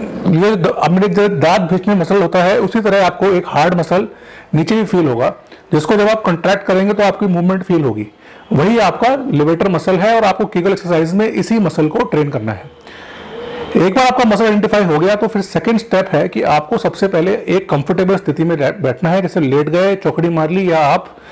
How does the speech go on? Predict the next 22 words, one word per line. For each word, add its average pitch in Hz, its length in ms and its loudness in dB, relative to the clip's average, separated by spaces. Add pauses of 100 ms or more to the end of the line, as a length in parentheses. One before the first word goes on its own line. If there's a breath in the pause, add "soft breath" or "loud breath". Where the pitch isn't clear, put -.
(240 loud breath)
chair 156 140 2
पर 180 100 2
बैठ 139 200 2
गए, 202 200 0 (480 loud breath)
आपने 165 260 2
अपनी 220 160 2
पूरी 214 300 0
body 180 260 2
के 214 100 -2
सारे 175 300 0
muscles 170 300 -2
को 202 100 -2
relax 131 280 -2
करना 151 240 -2
है 180 260 -4 (440 loud breath)
और 180 160 2
फिर 226 300 0
आपने 202 540 2
लंबी 170 320 2
सांस 151 320 0
लेनी 117 200 0
है। 101 280 -10